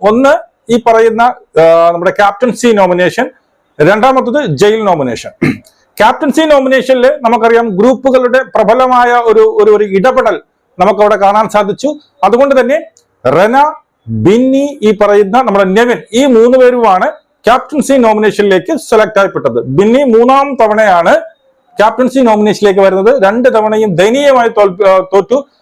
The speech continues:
ഈ തവണ ജയിക്കട്ടെ എന്ന് നമുക്ക് ആഗ്രഹിക്കാം. ഓക്കെ, പിന്നെ ഇവിടെ ഈ പറയുന്ന പാവാട വള്ളികളായി, ആ, ഒരു ഗ്രൂപ്പ് ഉണ്ടാക്കിയത്, അതൊക്കെ പോട്ടെ, അവിടെ നമ്മളിവിടെ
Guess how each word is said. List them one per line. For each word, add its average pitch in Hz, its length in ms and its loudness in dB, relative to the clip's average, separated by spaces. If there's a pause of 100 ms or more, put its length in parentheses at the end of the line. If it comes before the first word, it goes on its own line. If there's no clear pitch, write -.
(140)
ഈ 262 120 2
തവണ 226 420 0 (160)
ജയിക്കട്ടെ 220 720 0 (120)
എന്ന് 196 240 -2 (680)
നമുക്ക് 247 180 2
ആഗ്രഹിക്കാം. 214 560 2
ഓക്കെ, 240 200 0 (380)
പിന്നെ 254 160 2
ഇവിടെ 277 380 0 (260)
ഈ 240 100 0
പറയുന്ന 262 560 0
പാവാട 262 360 2
വള്ളികളായി, 262 760 0
ആ, 233 280 4
ഒരു 226 200 2
ഗ്രൂപ്പ് 220 440 0
ഉണ്ടാക്കിയത്, 254 600 0
അതൊക്കെ 262 480 -4
പോട്ടെ, 233 280 0
അവിടെ 226 300 0
നമ്മളിവിടെ 247 480 0